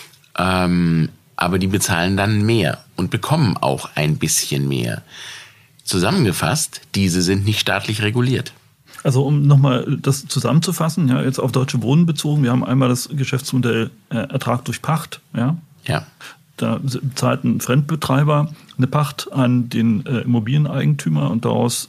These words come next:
Speaker 2: äh, zieht er seinen Ertrag, richtig? Und dann haben wir noch den Spezialfall, dass der Betreiber wiederum eine Deutsche Wohnen-Tochter ist und dort ist dann der Ertrag,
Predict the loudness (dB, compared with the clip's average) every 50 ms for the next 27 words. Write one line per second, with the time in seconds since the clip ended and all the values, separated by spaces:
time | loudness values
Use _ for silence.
0 | -10 -8 -8 -6 -6 -4 -2 0 0 2 2 2 2 0 0 -2 -4 -4 -2 -2
1 | -2 -2 -4 -10 _ _ -8 -8 -6 -4 -4 -6 -6 -6 -12 -16 -16 -16 -16 -16
2 | -18 -18 -18 -18 -20 -20 -12 -4 0 2 4 4 6 6 6 6 6 4 4 4
3 | 4 4 4 4 2 0 0 2 2 2 2 0 0 0 0 0 2 2 2 2
4 | 2 0 -4 -10 -14 -20 _ _ -4 -2 -2 -2 -2 -2 -2 0 2 2 2 2
5 | 4 4 4 4 4 4 4 2 0 0 0 -2 -2 -2 0 0 0 0 0 0
6 | -4 -2 -2 -2 -2 -2 -2 -4 -6 -8 -10 -14 -18 -20 _ _ -14 -6 -2 2
7 | 2 2 2 0 -2 -2 2 2 2 2 0 -2 -2 -4 -2 0 2 2 2 2
8 | 2 0 -2 -2 0 2 4 4 4 2 -2 -10 _ -2 -2 -2 0 0 0 0
9 | 0 -2 -2 -6 -10